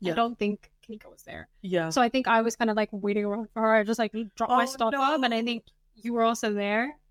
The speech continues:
Speaker 1: And I was chilling.
Speaker 2: And we were just chilling. I think we just made, like, very, like, simple
Speaker 1: Light
Speaker 2: chit chat.
Speaker 1: conversation.
Speaker 2: And then I kind of, I, like,
Speaker 1: Who
Speaker 2: dipped.
Speaker 1: would have thought?
Speaker 2: Who would have thought?
Speaker 1: And then after that, we did go get pizza. There are photos of you on my
Speaker 2: Oh.
Speaker 1: phone
Speaker 2: Oh my gosh.
Speaker 1: from that night.
Speaker 2: <laughs>
Speaker 1: 'Cause I was,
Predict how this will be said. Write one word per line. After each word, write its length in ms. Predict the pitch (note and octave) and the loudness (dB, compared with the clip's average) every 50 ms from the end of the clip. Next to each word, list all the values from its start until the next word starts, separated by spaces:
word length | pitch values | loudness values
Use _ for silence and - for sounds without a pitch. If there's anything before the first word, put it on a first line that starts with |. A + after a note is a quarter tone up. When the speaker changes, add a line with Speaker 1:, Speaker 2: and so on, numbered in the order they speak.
| _ - | _ -6
Speaker 1:
And 80 | - G#3 | -2 -2
I 60 | G#3 | -2
was 120 | G#3 G3+ | -2 -4
chilling. 360 | - - - F3+ E3+ E3+ E3 D#3+ | -6 -6 -4 -4 -4 -4 -2 -2
Speaker 2:
And 100 | - G3 | -2 0
we 80 | E4 F4 | 0 0
were 120 | E4 F4+ | 0 0
just 180 | D#4 E4+ - - | 0 -2 -2 0
chilling. 220 | - D4 C#4+ C#4+ | 0 2 2 2
I 60 | C#4 C4+ | 2 2
think 120 | C#4+ C#4 | 2 2
we 60 | C#4 | 2
just 220 | B3+ C4+ C#4 - - | 2 0 0 0 0
made, 200 | A3+ A#3 A3 - | 0 0 0 2
like, 180 | A3+ A3 G3+ F#3+ | 0 0 0 0
very, 300 | - G#3 G#3 G#3+ G#3+ G#3+ | 0 2 2 4 4 2
like, 200 | G#3 G3+ G3 - | 2 0 0 -2
simple 300 | - - A3+ G#3+ G#3+ G#3 | -6 -8 -4 -2 -2 0
Speaker 1:
Light 200 | G3+ F#3+ F#3 - | 2 0 0 0
Speaker 2:
chit 40 | - | -2
chat. 160 | - A3 G#3+ | -2 -2 -2
Speaker 1:
conversation. 400 | G#3+ G#3+ G#3 - - F#3+ - B3 | -2 -4 -10 -12 -14 -6 -2 0
Speaker 2:
And 100 | B3 A#3+ | 2 2
then 80 | A#3+ A3+ | 2 2
I 120 | A3 A3 | 0 0
kind 180 | - A3 G#3+ - | -2 -4 -6 -6
of, 40 | _ - | _ -12
I, 80 | G3+ F#3+ | -10 -8
like, 160 | G3 G3+ G#3 | -8 -6 -2
Speaker 1:
Who 100 | A#3+ A#3+ | 0 0
Speaker 2:
dipped. 180 | A#3 A#3 A#3+ | 0 0 0
Speaker 1:
would 160 | A#3 A3+ A3+ A3 | 0 0 0 0
have 120 | A3 A3 _ - | -2 -6 _ -6
thought? 320 | D#3 D3+ E3+ E3+ E3 - - _ - | -6 -4 -4 -6 -8 -10 -12 _ -4
Speaker 2:
Who 100 | F#4 F#4+ | -2 0
would 100 | F#4 F#4+ | 2 0
have 100 | F4+ - | 0 0
thought? 400 | - - A#3 A3 G#3+ G#3+ G3+ - _ - - | 0 2 2 4 4 2 0 -2 _ -4 -2
Speaker 1:
And 100 | D4 E4+ | -2 0
then 80 | E4 - | 0 2
after 300 | - C#4+ D#4 - E4+ E4 | 2 2 2 2 -2 -2
that, 300 | C4 C#4+ C4 - - G3+ | 2 2 2 2 0 -2
we 260 | A#3+ A#3+ A#3+ A#3 A#3 | -4 -2 -2 -2 -2
did 260 | - - B3+ A#3+ - | -2 -2 -2 -2 -2
go 160 | - A#3 A#3 | -4 -4 -4
get 180 | A3+ A#3 A3 - | -4 -4 -6 -8
pizza. 280 | - A3+ - - G3+ - | -10 -10 -6 -6 -6 -4
There 200 | F#3 A#3 B3 B3+ | -2 0 2 4
are 120 | C4+ C#4+ C#4+ | 4 4 2
photos 360 | - - A#3+ A#3+ A#3+ B3+ G#3+ | 0 -4 -4 -2 -2 -2 -2
of 140 | A3 G3 F#3+ | -4 -2 -2
you 120 | G3+ A#3+ | 0 0
on 100 | B3 A#3+ | 0 2
my 100 | A#3 G3 | 0 0
Speaker 2:
Oh. 40 | A3 | -2
Speaker 1:
phone 340 | A#3 - - E3 D#3 D3+ E3+ G#3 | -4 -4 -6 -6 -6 -6 -6 -4
Speaker 2:
Oh 60 | A3+ | -2
my 140 | A#3+ D#4+ F4 - | -2 -2 -2 0
gosh. 420 | - F#4 G4+ G4 D#4+ A3+ G3+ G3 | 0 2 2 4 2 2 0 0
Speaker 1:
from 320 | - - A3 G#3+ A3 G#3+ | 0 0 0 0 0 0
that 180 | G3 G3 F#3+ - | 0 0 -2 -2
night. 380 | F#3 F3+ E3 D#3+ F3 G#3+ B3+ - | -4 -6 -4 -4 -4 -6 -6 -6
Speaker 2:
<laughs> 100 | C4 C#4+ | -4 0
Speaker 1:
'Cause 180 | D4+ D4 A3+ A3+ | 0 0 2 2
I 60 | G#3+ G3+ | 0 0
was, 160 | A3 D#4 | 0 0